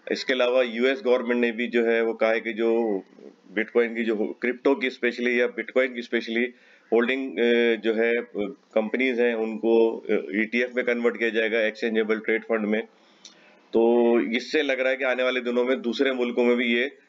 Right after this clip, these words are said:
legalize हो जाएगा। तो इसको देखते हुए मैंने सोचा कि आज एक, अ, एक और छोटी सी short तो नहीं, एक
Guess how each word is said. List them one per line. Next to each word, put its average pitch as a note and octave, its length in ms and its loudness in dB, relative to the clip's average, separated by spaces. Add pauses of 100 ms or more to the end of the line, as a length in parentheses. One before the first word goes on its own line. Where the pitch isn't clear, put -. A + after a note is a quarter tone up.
(160)
legalize B2+ 460 0
हो A2 100 -6
जाएगा। G2+ 380 -2 (680)
तो A2 80 4
इसको D3 220 0
देखते D3 300 -2
हुए D3 160 0
मैंने C#3 240 -2
सोचा C3 280 0
कि C3 120 -2
आज C3 200 0
एक, C3 220 -6
अ, A#2 840 0
एक G#2+ 200 2
और A#2 200 2
छोटी A#2 280 0
सी A#2+ 120 -10
short A#2+ 300 2
तो C3+ 60 0
नहीं, C3 180 -2
एक A2 260 -6